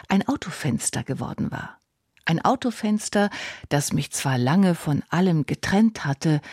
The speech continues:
aber nie so endgültig, wie es sich angefühlt hatte, weil ich es die ganze Zeit hätte öffnen können. Und nun, da es endlich offen stand, fühlte ich, wie die leichte Brise meine Haut berührte. Ich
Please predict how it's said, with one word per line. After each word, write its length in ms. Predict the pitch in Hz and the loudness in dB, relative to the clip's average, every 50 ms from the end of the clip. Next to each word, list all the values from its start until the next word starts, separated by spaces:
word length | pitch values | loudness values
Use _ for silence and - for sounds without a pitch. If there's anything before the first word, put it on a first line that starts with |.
| - - - - _ _ - | -18 -18 -18 -20 _ _ -2
aber 240 | 196 190 - 190 | 0 2 4 4
nie 240 | 196 214 254 294 285 | 6 6 4 4 0
so 240 | 254 233 233 247 247 | 0 0 0 0 0
endgültig, 1120 | - - 220 214 214 - - - 180 170 175 180 175 - 196 185 180 170 - - - - _ - | 0 0 2 2 2 0 -2 -2 -2 0 0 0 0 0 0 0 0 -2 -6 -10 -12 -12 _ -4
wie 260 | 160 156 160 170 160 | -2 2 4 4 4
es 160 | 160 156 - | 4 4 2
sich 320 | - 151 143 - - - - | -2 -2 -4 -4 -6 -4 -2
angefühlt 680 | 147 143 151 151 147 160 - - 110 101 - - - 165 | 0 0 0 0 -2 -6 -6 -6 -6 -6 -6 -6 -6 -6
hatte, 400 | 180 - - - 220 226 220 208 | -6 -4 -4 -4 -4 -2 0 2
weil 160 | 175 175 180 | 2 4 4
ich 180 | 170 151 - - | 2 2 0 -2
es 160 | 190 - - | -4 -4 -4
die 160 | - 190 - | -4 -6 -4
ganze 380 | - - 127 180 - 185 170 - | -4 -2 -2 -2 -2 -2 -4 -2
Zeit 340 | - - 165 160 - - | -2 -2 -2 -2 -2 -2
hätte 300 | 190 180 - 214 226 - | -4 -4 -2 -4 -2 0
öffnen 440 | - 311 - - 294 220 151 113 - | 0 0 2 4 4 4 4 2 0
können. 360 | - - - - - - - - _ _ _ _ _ _ _ - - - | -4 -6 -6 -4 -4 -6 -6 -8 _ _ _ _ _ _ _ -20 -20 -2
Und 280 | - 202 180 165 175 | 2 2 2 4 4
nun, 400 | 190 208 262 339 349 202 147 - - - - - - - - | 6 6 6 6 4 2 0 -2 -4 -8 -12 -14 -14 -4 -2
da 120 | 147 139 | 0 2
es 140 | 139 - - | 2 2 0
endlich 420 | - 147 143 - 139 120 - - | 0 -2 -2 -2 -4 -6 -2 0
offen 300 | - 233 - - - - | 0 0 0 -2 -4 -4
stand, 480 | - - - - - - 196 - - - _ _ _ | -4 -6 -8 -8 -10 -10 -12 -12 -14 -16 _ _ _
fühlte 400 | - - 240 247 240 240 - 214 | 0 4 4 4 4 2 0 -2
ich, 360 | - - 175 175 - - - - - - - - - - - | -2 -2 -2 -4 -6 -8 -12 -12 -12 -12 -12 -12 -16 -12 -2
wie 100 | - 185 | 0 2
die 160 | 175 196 190 185 | 4 6 6 6
leichte 440 | 202 226 262 269 - - - 220 | 6 4 2 0 -2 -2 0 0
Brise 560 | 202 - 180 185 196 202 220 208 175 170 156 131 | 0 0 0 0 2 2 2 2 4 4 4 4
meine 460 | 135 135 139 143 139 135 143 143 - | 6 4 4 4 4 2 0 0 0
Haut 280 | 214 233 233 - - - | -2 -2 -2 -4 -8 -8
berührte. 560 | - 123 - 127 123 113 - - - 208 208 - - - - - - - _ _ - | -6 -4 -2 -2 -2 -2 -4 -4 -6 -8 -10 -10 -16 -20 -20 -20 -20 -20 _ _ -4
Ich 220 | 170 - - - | -4 -4 -4 -8